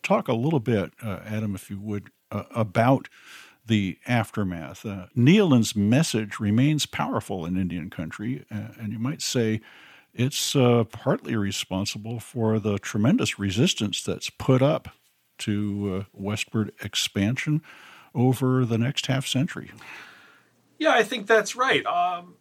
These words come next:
Speaker 2: Pontiac's rebellion is eventually rolled back. You know, by seventeen sixty-eight, there are already breaks in the proclamation line and white settlers are coming across. But guns can't stop an idea.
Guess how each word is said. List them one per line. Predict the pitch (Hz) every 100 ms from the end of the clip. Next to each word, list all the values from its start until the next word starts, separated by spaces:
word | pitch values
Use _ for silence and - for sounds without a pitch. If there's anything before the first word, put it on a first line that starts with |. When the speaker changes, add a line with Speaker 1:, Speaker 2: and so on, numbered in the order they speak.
| _ _
Speaker 2:
Pontiac's | - 233 247 240 190
rebellion | 180 175
is | 143
eventually | 123 131 135
rolled | 110 110 101 87
back. | 147 175 175
You | 113
know, | 104 110
by | 98 90 90 _ -
seventeen | - 151 139 - 104
sixty-eight, | - 101 - 104 185 196 170 147 143
there | 110 101
are | 95 92
already | 95 98 113 101 98 87 73 _
breaks | 131 131 -
in | 117
the | 110
proclamation | 113 107 101 101 - 98
line | 92
and | 95
white | 95 95
settlers | - 90 90 101
are | 98 95
coming | 101 87
across. | 82 - 92 85 67 - - _ _ _ _ _ _ _ 98
But | 165 135 98 - - _ _ _ _ _ _ _ _
guns | - 160 202 196 165 - -
can't | - 165 -
stop | - 151 139 131
an | 123
idea. | 123 123 110 131 151 85